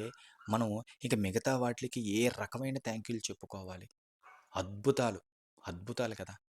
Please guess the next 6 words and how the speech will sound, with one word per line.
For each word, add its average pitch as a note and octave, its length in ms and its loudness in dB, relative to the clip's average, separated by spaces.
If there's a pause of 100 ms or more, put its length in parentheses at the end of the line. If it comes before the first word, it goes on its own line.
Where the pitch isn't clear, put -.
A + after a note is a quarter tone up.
(340)
ఎందుకంటే A2 440 -2 (320)
thank F#2 300 -4
you - 140 -6 (420)
అనే G2+ 320 -6
పదం G#2 260 -2
అనేది G#2 360 -6